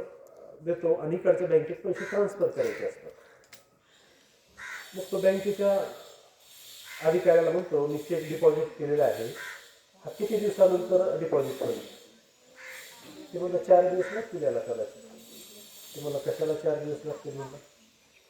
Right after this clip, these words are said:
"हे समोर तर बँक आहे, म्हणजे पंचवीस फुटाचं अंतर आहे आणि चार दिवस कशाला लागतात?"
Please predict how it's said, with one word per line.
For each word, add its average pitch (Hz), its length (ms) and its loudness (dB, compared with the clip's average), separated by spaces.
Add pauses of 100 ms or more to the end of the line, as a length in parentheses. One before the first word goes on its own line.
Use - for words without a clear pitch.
"हे - 340 -8
समोर 147 160 2
तर 156 200 2
बँक 151 300 2
आहे, - 260 -4 (1160)
म्हणजे 107 180 -16
पंचवीस - 380 -6 (120)
फुटाचं 143 300 2
अंतर 127 360 2
आहे - 80 4
आणि - 400 -10
चार 156 180 4
दिवस 165 280 -2
कशाला 180 240 -8
लागतात?" - 280 -10